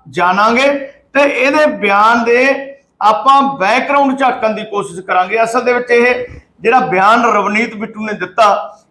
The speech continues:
ਇਹਦੇ ਕੀ ਮਾਇਨੇ ਨੇ, ਕੀ ਇਹਦਾ ਕੋਈ ਅਰਥ ਹੈਗਾ ਵੀ, ਜਾਂ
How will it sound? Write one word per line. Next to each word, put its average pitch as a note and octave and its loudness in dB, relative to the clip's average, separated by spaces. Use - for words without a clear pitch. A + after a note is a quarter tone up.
ਇਹਦੇ D4+ -2
ਕੀ D4 -2
ਮਾਇਨੇ C#4 2
ਨੇ, G3+ 0
ਕੀ B3+ 2
ਇਹਦਾ D4+ 4
ਕੋਈ C4+ -2
ਅਰਥ A#3+ 0
ਹੈਗਾ F#3 2
ਵੀ, C4 0
ਜਾਂ B3 2